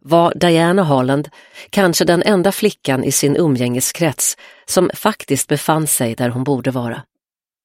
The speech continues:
Hon satt nämligen ensam i sitt rum,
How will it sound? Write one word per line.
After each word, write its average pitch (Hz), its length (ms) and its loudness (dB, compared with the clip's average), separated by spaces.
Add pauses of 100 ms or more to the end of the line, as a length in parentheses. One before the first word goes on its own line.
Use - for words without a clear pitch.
(500)
Hon - 320 0
satt - 400 0
nämligen 156 520 4
ensam 147 560 0
i 123 140 -2
sitt - 260 -6
rum, 127 260 -6